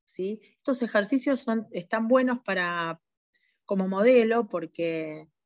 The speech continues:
reflejan un poco qué es lo que, con, con lo que uno se puede llegar a encontrar en un parcial, ¿sí? Bueno, hallar el valor de A para que esta función, fíjense que es una función definida por tramos, ¿sí? Una función, clásicas funciones para el estudio de continuidad,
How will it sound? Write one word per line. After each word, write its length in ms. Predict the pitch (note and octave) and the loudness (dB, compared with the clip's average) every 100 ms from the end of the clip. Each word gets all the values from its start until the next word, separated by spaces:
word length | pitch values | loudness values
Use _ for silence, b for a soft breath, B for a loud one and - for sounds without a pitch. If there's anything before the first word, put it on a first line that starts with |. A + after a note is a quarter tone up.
| _ _ | _ _
reflejan 640 | - G3 F#3 B3 A#3 A#3+ G#3+ | -4 -2 2 2 2 2 2
un 140 | G3+ | 0
poco 640 | F#3+ G3+ G#3 F#3+ F3 E3 _ _ _ _ _ | -2 -2 0 0 -2 -8 _ _ _ _ _
qué 100 | G#3+ | -2
es 80 | G#3+ | 0
lo 160 | A3 G3 | 0 0
que, 280 | F#3 F3 - | 0 0 -2
con, 300 | F#3 F#3 _ | -4 -4 _
con 160 | F#3 F3+ | -2 0
lo 100 | F#3 | 0
que 80 | |
uno 120 | G#3+ G3+ | -2 -2
se 120 | G3 | 0
puede 180 | G3 F#3 | 0 2
llegar 200 | F#3 F#3 | -2 -4
a 40 | |
encontrar 360 | F#3 E3+ F3 E3+ | -6 -8 -4 -6
en 80 | |
un 100 | E3 | -6
parcial, 420 | D#3+ - - - _ | -10 -14 -14 -18 _
¿sí? 340 | - G#3+ B3 b b b b b _ | -4 -2 -2 b b b b b _
Bueno, 400 | C4 G#3 D3+ - _ _ _ | 2 2 -2 -12 _ _ _
hallar 340 | A3 A3 D#4+ F4+ | 0 2 4 4
el 100 | D#4 | 6
valor 300 | A3 A#3 A#3 | 6 4 4
de 140 | A#3 | 4
A 140 | C4+ D4+ | 4 2
para 260 | A3 F#3+ | 0 0
que 360 | F#3 G3+ A#3 - _ | -2 -2 -2 -8 _
esta 280 | C#4+ C4+ C#4+ | -2 0 -2
función, 600 | C#4 D4 D4+ - D#4+ D4+ | 0 -4 0 2 2 2
fíjense 360 | D4 E4+ D#4 D#4+ | 0 0 0 0
que 60 | |
es 140 | C#4+ C4 | 0 0
una 120 | A#3+ | -2
función 420 | - A#3+ C4 C4+ | -2 -2 0 0
definida 440 | C4+ - A3 A#3 | -2 0 0 0
por 200 | G#3 F#3+ | 0 -4
tramos, 560 | F#3 F#3 C#3+ C#3 _ _ _ | -2 -4 -4 -10 _ _ _
¿sí? 260 | - F#3+ | -2 -2
Una 180 | G#3+ F3+ | -2 -6
función, 400 | - E3+ G3 G3+ | -6 -6 -6 -2
clásicas 500 | - C#4 G3 F#3+ F3+ | 2 2 2 -4 -4
funciones 400 | - G3+ G3 A3 | -4 -4 -2 -2
para 220 | G#3+ F3 E3+ | -2 -2 -2
el 60 | |
estudio 300 | E3 - F3+ | -6 -2 -2
de 80 | F3 | -2
continuidad, 600 | E3+ E3 E3+ E3+ E3 | -6 -8 -12 -10 -10